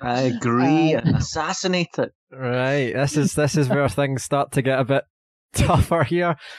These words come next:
Speaker 3: I personally feel Goldfinger is the, one of the top three, so, um, it's gonna be, this is, this is difficult. I wouldn't wanna see it cut so soon. Um,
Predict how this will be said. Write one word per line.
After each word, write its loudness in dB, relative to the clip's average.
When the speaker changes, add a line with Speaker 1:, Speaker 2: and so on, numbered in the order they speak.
Speaker 3:
I 0
personally 0
feel 0
Goldfinger 0
is 2
the, 4
one -2
of -2
the 2
top 0
three, 2
so, 0
um, 0
it's 0
gonna 4
be, 4
this 0
is, 0
this 0
is 2
difficult. 0
I 0
wouldn't 2
wanna 2
see 2
it -2
cut 0
so 2
soon. 0
Um, -2